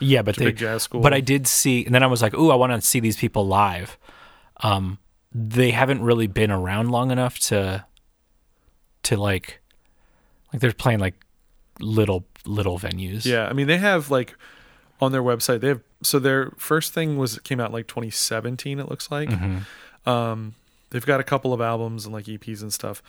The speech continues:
Speaker 2: Um, and they've got some press going back to, like, twenty seven, twenty eighteen. Um, they used to have four people in the band.
Speaker 1: Okay.
Speaker 2: And it looks like about a year or so ago,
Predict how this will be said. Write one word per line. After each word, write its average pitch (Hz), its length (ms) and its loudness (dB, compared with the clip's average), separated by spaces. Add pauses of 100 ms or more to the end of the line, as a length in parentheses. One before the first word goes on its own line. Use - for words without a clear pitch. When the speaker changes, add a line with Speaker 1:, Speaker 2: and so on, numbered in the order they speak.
(380)
Speaker 2:
Um, 107 500 -2 (380)
and 123 80 -6
they've 113 140 -4
got 113 180 -2
some 117 120 -4
press 110 340 -4
going 110 220 -6
back 104 180 -6
to, 110 80 -12
like, 107 80 -10
twenty 113 180 -8
seven, 104 300 -8
twenty 107 260 -12
eighteen. 107 400 -12 (360)
Um, 113 260 -2
they 123 80 0
used 170 160 2
to 170 100 4
have 143 160 2
four 131 220 0
people 165 240 -4
in 165 80 -4
the 165 60 -6
band. 170 280 -4 (340)
Speaker 1:
Okay. 110 280 2 (100)
Speaker 2:
And 123 120 -4
it 120 60 -2
looks 135 180 -2
like 143 100 0
about 120 220 0
a 117 40 -4
year 117 420 -2
or 113 80 -4
so 110 240 -4
ago, 107 540 -6